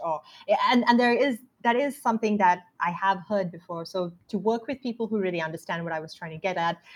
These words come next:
you know, that yes, she does use very bad language, but it's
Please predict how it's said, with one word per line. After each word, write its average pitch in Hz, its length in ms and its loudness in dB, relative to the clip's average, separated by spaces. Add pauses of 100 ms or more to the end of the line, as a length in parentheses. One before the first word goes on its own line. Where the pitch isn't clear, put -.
(120)
you 190 80 4
know, 180 140 4
that 175 160 2
yes, 208 360 4
she 226 120 4
does 220 180 8
use 208 160 4
very 196 180 8
bad 170 260 6
language, 208 360 0
but 185 100 -4
it's 185 140 -4